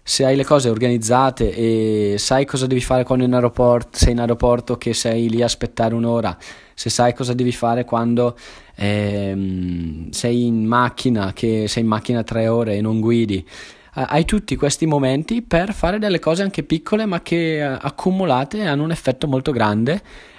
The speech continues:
e, eh, diciamo che non c'è, ah, facendo molte cose i momenti perfetti dove tutto è a posto e tranquillo per farle sono pochi, no? Quindi un esempio potrebbe essere,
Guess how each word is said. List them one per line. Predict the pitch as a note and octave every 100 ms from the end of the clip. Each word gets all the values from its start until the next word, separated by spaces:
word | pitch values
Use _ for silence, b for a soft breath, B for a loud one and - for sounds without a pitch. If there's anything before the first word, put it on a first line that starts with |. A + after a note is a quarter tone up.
| B
e, | D3+ F#3 A#3
eh, | D3+ C#3 C3+ C3 B2 A#2+
diciamo | B2 C3 E3+ F#3
che | F#3+
non | E3 D3+
c'è, | D3 D3+ D#3+ G3+ - B B B B B B B _
ah, | D3+
facendo | D3+ D#3 G3 F3+
molte | D#3+ E3
cose | D#3 D#3 F#3+
i |
momenti | F#3+ D#3+ D#3 E3 C#3+
perfetti | - F3+ E3+ - C#3+ D#3 D#3+ B2+
dove | B2 B2
tutto | - D#3
è | C#3
a |
posto | - C3 C3+ C3+
e |
tranquillo | B2+ A2 C#3+ B2+
per | C#3+
farle | - C3+ C3 D3
sono | D#3+ E3+ C#3+
pochi, | A#2+ B2 -
no? | G#2+ B2 -
Quindi | E3+ E3+
un | C#3+
esempio | C3 C#3+ D3+ F3
potrebbe | - - C3 B2
essere, | A2+ A#2 - G#2 F#2